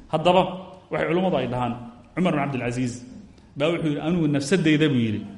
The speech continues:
"waa nafsad aad iyo aad u hanqal taagis badan," buu yidhi. Markuu ka hadlaya, xagga khayrku ka hadlaya, macnaheeda maaha inuu shilin adduunyo u ururinaya maaha.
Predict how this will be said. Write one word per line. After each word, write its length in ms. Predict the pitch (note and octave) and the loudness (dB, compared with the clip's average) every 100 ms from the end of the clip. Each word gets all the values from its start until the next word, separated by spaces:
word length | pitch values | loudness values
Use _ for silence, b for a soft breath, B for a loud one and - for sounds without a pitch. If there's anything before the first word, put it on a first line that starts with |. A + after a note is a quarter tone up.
| - | -16
"waa 120 | - C3 | -8 -4
nafsad 300 | C3 E3+ D#3 | -2 -2 -4
aad 180 | F3 D#3 | -4 -2
iyo 80 | D3 | -4
aad 100 | C#3+ F3+ | -4 -2
u 60 | D3+ | -2
hanqal 360 | D3+ D3 D3 A#2+ | 0 -2 -4 -6
taagis 400 | C#3+ C#3+ D3 D#3 - | -4 -2 -2 -4 0
badan," 240 | D3 E3 C3 | 4 4 4
buu 80 | |
yidhi. 180 | A2 - - - | 0 -4 -10 -8
Markuu 240 | D#3 D3+ | -8 -6
ka 80 | D3 E3+ | -4 -4
hadlaya, 200 | D3 C#3+ | -4 -2
xagga 220 | F#3 F3 | -2 0
khayrku 280 | F#3+ F#3+ E3 | 0 2 4
ka 100 | F3+ | 6
hadlaya, 280 | D#3 B2 G#2+ - B B - | 6 4 -2 -6 B B -2
macnaheeda 420 | C#3+ F#3+ G3 E3+ | 2 6 6 6
maaha 180 | F3 D#3 | 2 0
inuu 140 | D#3+ C#3+ | 0 -2
shilin 300 | - F3+ D3 | 0 0 0
adduunyo 380 | C#3 B2+ D3+ D#3+ | -2 2 2 2
u 120 | D3+ | 2
ururinaya 420 | C#3 C#3 D3 C3 A#2+ | 4 6 6 4 2
maaha. 240 | A#2+ | 0